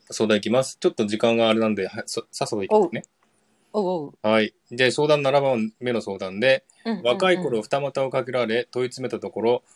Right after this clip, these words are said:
Speaker 1: 「二人とも好きで、
Speaker 2: うん。
Speaker 1: どちらか一人を選べない」と言われたことがあり、
Speaker 2: うん。
Speaker 1: 「そんなクズ男はさよならしたのですが、クズ男、
Speaker 2: うん。
Speaker 1: 男の本音はいかなるものだったのか。」
Speaker 2: うん。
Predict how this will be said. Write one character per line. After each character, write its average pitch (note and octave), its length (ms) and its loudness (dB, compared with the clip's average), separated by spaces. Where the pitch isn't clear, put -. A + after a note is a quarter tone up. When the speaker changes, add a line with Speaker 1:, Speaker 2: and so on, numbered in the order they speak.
Speaker 1:
「二 - 180 -2
人 D#3 120 2
と D#3 120 -2
も D3+ 140 -4
好 F3+ 220 -4
き D3 80 -14
で、 A2+ 220 2
Speaker 2:
う A#2 60 -4
ん。 - 20 0
Speaker 1:
ど A2+ 40 -2
ち B2+ 80 -6
ら C#3+ 120 -2
か C#3 160 0
一 - 180 -6
人 B2 140 -2
を G2 80 -4
選 A#2+ 180 0
べ D3+ 80 -2
な C3 120 -2
い」 F#2 100 -8
と D3+ 100 -2
言 B2+ 100 -2
わ A#2+ 80 2
れ A2+ 80 0
た A2+ 140 -2
こ A2+ 100 -6
と A2 120 -4
が G2 200 -4
あ F#2 60 -10
り、 B2 160 -4
Speaker 2:
う F3 60 -4
ん。 F3 420 -2
Speaker 1:
「そ - 160 -6
ん C#3 80 -4
な C3+ 100 0
ク C3+ 160 -6
ズ C3+ 80 -4
男 A#2 260 -2
は F#2+ 140 -4
さ A2 120 -4
よ A#2 60 2
な B2+ 140 0
ら G#2+ 100 0
し - 80 -10
た G#2+ 100 -2
の F#2+ 120 -8
で F2+ 100 -10
す - 180 -12
が、 G2+ 340 0
ク A#2 180 2
ズ C#3 80 4
男、 D#3 220 4
Speaker 2:
う - 20 2
ん。 A2+ 60 -2
Speaker 1:
男 C3+ 340 2
の G#2 140 2
本 A2+ 220 0
音 A2 100 2
は G2+ 80 2
い F#2 60 -4
か E3 100 4
な E3+ 80 4
る B2 80 0
も G#2+ 80 2
の G#2 80 0
だ F#2+ 60 0
っ - 40 -10
た F#2 100 -12
の F2+ 60 -8
か。」 - 180 -12
Speaker 2:
う - 40 -20
ん。 - 20 -20